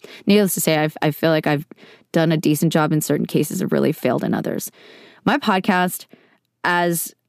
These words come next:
somebody that has any kind of audience, I did feel like I want, I had this huge desire to wanna talk to you guys,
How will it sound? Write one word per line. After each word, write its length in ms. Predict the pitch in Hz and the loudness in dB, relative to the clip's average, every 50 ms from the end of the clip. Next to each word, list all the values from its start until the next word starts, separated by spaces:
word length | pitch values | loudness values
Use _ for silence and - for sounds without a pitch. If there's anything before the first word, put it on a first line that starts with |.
| _ _ _ _ _ _ _ | _ _ _ _ _ _ _
somebody 340 | - - 202 185 190 185 185 | -4 -2 0 2 2 2 2
that 120 | 175 165 165 | 2 0 0
has 260 | - 165 170 165 - - | 0 -2 -2 -2 -2 -2
any 140 | - 165 160 | 0 0 0
kind 200 | 156 - 175 165 | 0 0 0 0
of 80 | 147 - - | 0 0 -2
audience, 440 | - 143 147 143 156 151 151 165 - - | -2 -2 0 2 2 2 2 0 -2 0
I 80 | - 160 | -2 0
did 240 | 165 - 170 165 175 | 2 2 0 0 -2
feel 320 | - - 156 156 156 156 151 | -2 0 0 2 2 2 0
like 220 | 156 151 170 - - _ _ _ _ _ _ _ | 0 -2 -4 -6 -10 _ _ _ _ _ _ _
I 100 | - 160 | 0 2
want, 280 | 160 165 180 180 180 180 - | 2 4 4 2 2 2 0
I 60 | 180 | 0
had 180 | 170 175 175 170 | 0 0 0 2
this 200 | 185 180 - - - | 2 0 0 -2 -10
huge 560 | - - - 175 165 160 156 156 - - - _ _ _ _ _ _ _ _ _ _ _ _ _ | -4 0 2 4 4 4 2 -2 -6 -14 -18 _ _ _ _ _ _ _ _ _ _ _ _ _
desire 600 | - 170 156 151 156 143 147 147 151 151 139 143 | -2 -2 0 0 0 0 2 2 0 0 -2 -2
to 540 | 175 - - - 165 156 151 143 139 170 170 - - - - - - _ _ _ _ _ _ _ _ _ _ | -4 -6 -4 0 0 2 2 2 0 -2 -4 -8 -14 -20 -20 -20 -20 _ _ _ _ _ _ _ _ _ _
wanna 200 | 175 190 226 285 | 2 2 2 2
talk 300 | - - - 156 - - | 0 -2 -2 -2 -2 -2
to 100 | - - | 0 0
you 60 | 180 170 | 2 2
guys, 420 | 165 147 143 147 147 175 - | 2 0 0 0 -2 -4 -6